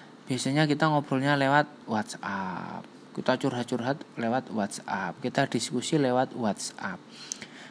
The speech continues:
Kita membuat grup di WhatsApp, ya kan? Grup ini, grup ini, ya itu s-,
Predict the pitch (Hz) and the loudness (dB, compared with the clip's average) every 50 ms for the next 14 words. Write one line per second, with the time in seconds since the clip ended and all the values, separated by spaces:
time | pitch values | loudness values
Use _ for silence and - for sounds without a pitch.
0 | - - - 113 - - 156 147 139 127 135 131 - - - - 160 175 165 175 | -18 -8 -6 0 4 4 4 4 4 2 2 0 2 2 6 10 10 10 10 8
1 | - - - - - - 127 110 107 101 92 - - - - - - - 104 101 | 2 -8 -20 -18 -6 -4 0 2 2 0 0 -2 -6 -12 -14 -14 -12 -12 -10 -10
2 | 104 107 - - - - 123 117 113 110 120 139 160 190 220 220 - - - - | -10 -12 -14 -18 -14 -8 -4 -2 0 4 6 6 6 6 4 0 -4 -12 -18 -18
3 | - - - - - - - - - - - - - 156 143 - 135 147 147 156 | -18 -20 -20 -20 -18 -18 -16 -16 -16 -10 -2 4 4 4 6 4 2 2 2 2
4 | 147 - - 143 120 - 139 139 147 196 285 370 381 - - - - - - - | 2 2 2 0 2 0 0 2 4 6 6 6 6 4 0 -6 -16 -20 -20 -20
5 | - - - - - - - - 240 233 - 311 - - - | -20 -20 -20 -20 -20 -4 0 0 0 8 10 10 10 10 6